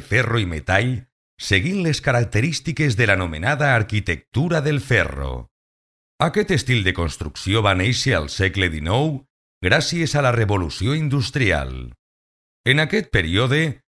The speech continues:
es va inventar una gran quantitat de màquines que van millorar la indústria i sobretot es va començar a treballar el ferro.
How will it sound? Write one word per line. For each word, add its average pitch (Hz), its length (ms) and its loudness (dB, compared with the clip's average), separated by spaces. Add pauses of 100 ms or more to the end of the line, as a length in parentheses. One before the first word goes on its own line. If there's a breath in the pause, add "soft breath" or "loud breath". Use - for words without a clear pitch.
es 110 160 2
va 190 80 2
inventar 143 560 0
una 156 160 2
gran 135 300 0
quantitat 107 580 0
de 95 160 2
màquines 123 540 2
que 95 100 0
van 92 240 2
millorar 92 380 0
la 101 100 0
indústria 104 640 -2
i 123 80 0
sobretot 101 640 -2
es 87 160 -2
va 160 160 0
començar 90 560 0
a 104 80 2
treballar 76 540 -2
el 87 100 -2
ferro. 69 600 -2